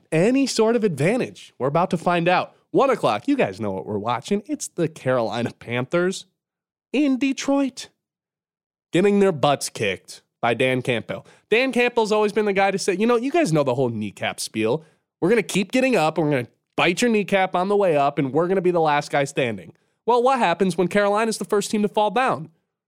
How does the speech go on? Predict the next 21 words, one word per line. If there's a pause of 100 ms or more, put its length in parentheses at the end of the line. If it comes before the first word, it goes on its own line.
You
keep
kicking
them (280)
until
the
clock
shows
zeros (460)
at
the
end
of
the
game. (520)
No
remorse (260)
on
Sunday. (380)
No
remorse.